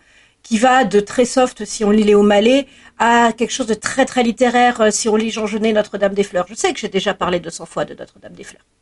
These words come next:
je le sais. Mais bon, pas de ma faute. C'est drôle, voilà. Où il y a vraiment recréé une oralité, mais deux cents fois plus littéraire, et en fait deux cents fois plus chargé de sens et de couches de sens, et trouver vraiment, exacerber en fait la poésie de l'oralité.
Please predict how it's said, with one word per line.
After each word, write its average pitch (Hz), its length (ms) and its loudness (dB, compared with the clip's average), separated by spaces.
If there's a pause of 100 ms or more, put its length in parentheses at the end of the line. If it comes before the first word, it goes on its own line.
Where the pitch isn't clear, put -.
je - 80 -14
le 156 60 -12
sais. - 140 -20 (280)
Mais 190 100 -4
bon, - 100 -14 (540)
pas 320 80 2
de 359 60 -4
ma 381 100 4
faute. - 260 -2 (280)
C'est 247 160 -6
drôle, 208 180 -2
voilà. 190 240 0 (440)
Où 233 80 2
il 240 40 2
y 262 60 6
a 240 60 4
vraiment 277 520 4 (460)
recréé 302 460 0
une 285 80 4
oralité, 269 480 2
mais 240 180 2
deux 269 260 -2
cents 302 160 -4
fois 285 200 -2
plus 269 180 -2
littéraire, 247 420 0 (380)
et 277 80 2
en 247 40 -2
fait 240 240 0
deux 285 140 2
cents 302 160 -2
fois 277 180 2
plus 277 140 -10
chargé 226 320 -2
de 226 100 0
sens 254 440 -4
et 190 80 -2
de 220 80 0
couches 262 280 -10
de 240 120 2
sens, - 420 -4
et 220 80 -4
trouver 294 380 -4
vraiment, 269 340 0 (340)
exacerber 262 680 2
en 202 80 -4
fait - 320 -6 (460)
la 220 120 4
poésie 262 480 4
de 214 60 2
l'oralité. 196 520 -2